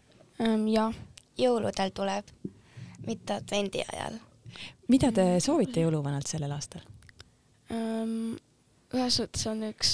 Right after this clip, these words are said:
Speaker 1: Rubik kuubik.
Speaker 3: Rubiku kuubikut soovid?
Speaker 1: Mhm. Kolmnurgaomalist.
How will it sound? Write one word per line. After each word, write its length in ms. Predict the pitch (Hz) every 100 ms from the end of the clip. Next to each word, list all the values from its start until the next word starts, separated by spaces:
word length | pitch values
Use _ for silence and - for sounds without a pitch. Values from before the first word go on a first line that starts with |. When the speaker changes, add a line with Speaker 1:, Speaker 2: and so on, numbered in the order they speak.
| -
Speaker 1:
Rubik 420 | 233 254 226 202
kuubik. 640 | - 294 262 208 - - - - - - - - - - - - _ - - -
Speaker 3:
Rubiku 340 | 233 254 208 175
kuubikut 400 | 226 156 - -
soovid? 220 | 147 151 - - -
Speaker 1:
Mhm. 240 | - 226 214 226 - - - - - - - - -
Kolmnurgaomalist. 1080 | - 226 208 196 202 196 190 180 - -